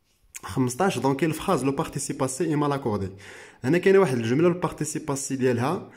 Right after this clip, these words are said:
ما مكتوبش ب-، بطريقه صحيحه، ولا ف-، كاين خطا في لاكور ديال لو بارتيسيب باسي.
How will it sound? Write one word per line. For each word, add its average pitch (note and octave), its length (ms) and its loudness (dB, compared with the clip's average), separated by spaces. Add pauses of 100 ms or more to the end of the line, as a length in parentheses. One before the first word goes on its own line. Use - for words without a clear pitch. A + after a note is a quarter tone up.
(240)
ما C#3+ 60 0
مكتوبش C3+ 460 0
ب-، A2+ 460 0 (240)
بطريقه C3+ 440 0
صحيحه، C3+ 300 -4
ولا E3+ 240 2
ف-، - 240 -16 (100)
كاين E3 180 0
خطا D3+ 300 -4
في - 120 -6
لاكور C#3 240 -2
ديال B2 160 -2
لو A#2+ 80 -2
بارتيسيب A#2 460 -8
باسي. F3 380 -4